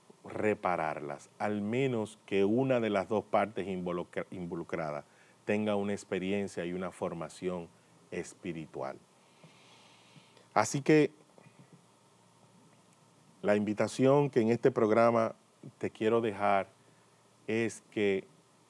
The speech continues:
el recurso más importante que nosotros tenemos para compartir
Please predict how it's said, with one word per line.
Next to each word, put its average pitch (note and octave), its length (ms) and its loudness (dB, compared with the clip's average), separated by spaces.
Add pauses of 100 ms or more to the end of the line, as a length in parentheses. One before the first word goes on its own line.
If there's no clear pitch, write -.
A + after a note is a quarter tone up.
(1300)
el G#2+ 160 2
recurso C3+ 580 -2
más C3+ 360 -2
importante A2 960 -4 (840)
que G#2+ 120 -2
nosotros A2+ 480 -2
tenemos G2+ 580 -2
para F2+ 440 -2 (2250)
compartir A2 1120 -2